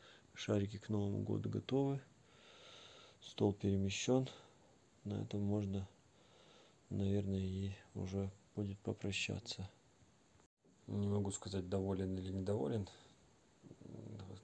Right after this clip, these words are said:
Чуть еще бы побольше пространства стало, а так оно просто как это. Одни занятые квадраты стали другими и так далее. Но, м,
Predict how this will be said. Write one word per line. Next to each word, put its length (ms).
Чуть 260
еще 340
бы 160
побольше 520
пространства 600
стало, 340
а 40
так 200
оно 140
просто 340
как 180
это. 220
Одни 220
занятые 460
квадраты 420
стали 280
другими 540
и 20
так 200
далее. 280
Но, 520
м, 840